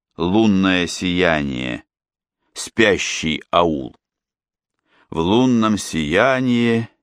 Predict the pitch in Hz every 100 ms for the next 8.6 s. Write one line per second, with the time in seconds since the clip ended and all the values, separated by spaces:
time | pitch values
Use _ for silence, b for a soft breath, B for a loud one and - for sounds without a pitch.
0 | _ - 80 80 117 127 - - 110 95
1 | 95 107 92 - - - _ _ _ _
2 | _ _ _ _ _ _ B B - -
3 | 160 190 175 170 131 135 120 127 127 117
4 | 107 101 - 104 92 101 92 101 - 147
5 | 127 - 98 90 107 104 92 92 87 90
6 | 110 113 92 92 87 - 78 _ _ _
7 | _ _ - - 110 101 - 104 107 95
8 | - _ 104 92 62